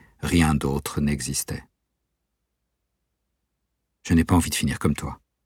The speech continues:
commenta Valeria. « Il y a sûrement une explication logique à tout cela »,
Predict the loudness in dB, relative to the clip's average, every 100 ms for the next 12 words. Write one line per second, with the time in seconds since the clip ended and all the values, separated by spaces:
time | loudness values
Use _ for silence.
0 | _ 0 2 2 0 -2 0 0 0 -2
1 | -6 -12 _ _ _ _ _ _ _ _
2 | _ _ _ 2 4 6 4 4 4 4
3 | 4 0 0 2 2 2 2 2 4 6
4 | 6 4 2 0 -6 -6 -4 -6 -8